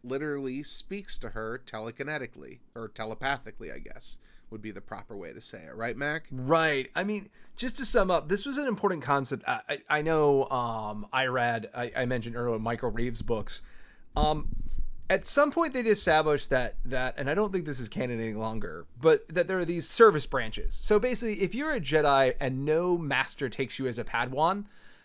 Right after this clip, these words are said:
Speaker 2: basically your potential doesn't spark interest to get someone to train you. You're, you know, you're, you're basically a lost puppy. Um,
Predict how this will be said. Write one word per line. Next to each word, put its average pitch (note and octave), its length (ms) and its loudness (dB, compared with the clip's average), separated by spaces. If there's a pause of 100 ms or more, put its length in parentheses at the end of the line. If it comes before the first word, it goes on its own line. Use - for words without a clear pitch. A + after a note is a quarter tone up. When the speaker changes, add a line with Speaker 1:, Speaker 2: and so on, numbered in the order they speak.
Speaker 2:
basically D3+ 460 4
your C3+ 180 2
potential D#3 640 0
doesn't C#3 440 2
spark - 500 0
interest D3+ 640 -2
to C3 160 -4
get C3+ 180 0
someone C3+ 260 0
to A#2+ 100 -4
train A#2+ 360 -4
you. E3+ 260 -2 (540)
You're, - 160 -4
you A#2+ 220 -4
know, A2+ 140 -2
you're, A2 320 -4 (120)
you're A2+ 140 -8
basically A2+ 340 -4
a G#2 60 -4
lost A2+ 260 -4
puppy. G3+ 340 -6 (420)
Um, D3 360 -2